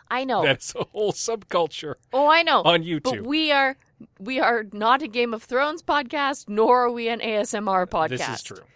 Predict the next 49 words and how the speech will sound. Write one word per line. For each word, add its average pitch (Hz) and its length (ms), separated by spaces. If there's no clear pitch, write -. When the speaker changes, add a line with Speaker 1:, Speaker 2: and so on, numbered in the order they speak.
Speaker 1:
We 190 160
are 202 120
many 226 260
things, 160 440
but 170 120
we 170 140
are 170 80
not 170 200
that. - 280
Speaker 2:
Also, 143 560
like 156 300
a 160 40
traditional 143 460
book 139 200
club, 104 300
we 123 180
have 127 140
now 120 160
gotten 120 320
wildly 117 460
off 104 160
topic. 139 400
Speaker 1:
Wildly 277 800
off 170 180
topic. 139 320
Speaker 2:
Just 156 300
to 143 280
hammer 165 360
home 147 240
the 139 100
point 110 460
that 110 120
we 107 140
are 101 80
going 101 220
full 120 260
book 110 180
club 98 220
this 95 180
episode. - 240
Speaker 1:
We 240 100
are 196 80
good 170 200
at 139 140
this. - 340
Speaker 2:
<laughs> - 1300
Speaker 1:
All 208 100
right, 175 280
so 214 340